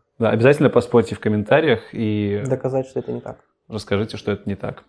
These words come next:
Speaker 1: Но, тем не менее, такой вопрос сегодня на Блице. Э, почему ты перешёл на Go?
Speaker 2: А... я не перешёл.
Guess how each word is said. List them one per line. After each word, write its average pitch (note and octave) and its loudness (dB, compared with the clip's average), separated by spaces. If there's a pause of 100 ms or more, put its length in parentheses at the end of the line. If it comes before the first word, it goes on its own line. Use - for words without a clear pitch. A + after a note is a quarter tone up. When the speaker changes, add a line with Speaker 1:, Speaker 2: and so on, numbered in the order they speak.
(140)
Speaker 1:
Но, A#2 -4
тем A2 -4
не G#2+ 0
менее, A#2+ 0
такой A#2+ 4
вопрос A2 2
сегодня G#2 -2
на G2+ 0
Блице. G2+ -4 (840)
Э, G#2 0
почему E3 -2
ты - -16
перешёл A#2 0
на G#2 0
Go? - -4 (760)
Speaker 2:
А... B2+ -8 (600)
я F#3+ 4
не G3+ 2
перешёл. G3+ -2